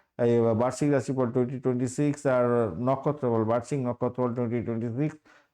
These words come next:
already আপনাদের জন্য আপলোড করা হয়েছে, অবশ্যই দেখবেন। আর মেষ রাশি আর, আহ, বৃষ রাশি আপনাদের বড় ভিডিওটাও দেওয়া হয়ে গেছে, আহ, মা-, বার্ষিক রাশিফল টোয়েন্টি টোয়েন্টি সিক্স এর সমস্ত কিছু জানতে পারবেন আপনারা, everything।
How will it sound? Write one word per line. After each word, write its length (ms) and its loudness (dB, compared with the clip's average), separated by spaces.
already 440 2
আপনাদের 400 0
জন্য 160 -2
আপলোড 340 2
করা 260 0
হয়েছে, 220 0
অবশ্যই 400 0
দেখবেন। 500 0
আর 420 -2
মেষ 260 2
রাশি 420 2
আর, 400 4
আহ, 600 2
বৃষ 360 0
রাশি 420 0
আপনাদের 400 0
বড় 400 0
ভিডিওটাও 460 2
দেওয়া 300 2
হয়ে 100 2
গেছে, 260 -2
আহ, 60 -2
মা-, 360 -2
বার্ষিক 440 -2
রাশিফল 340 -2
টোয়েন্টি 340 -4
টোয়েন্টি 240 -4
সিক্স 300 -8
এর 120 -10
সমস্ত 340 0
কিছু 500 0
জানতে 300 2
পারবেন 340 2
আপনারা, 340 -2
everything। 560 0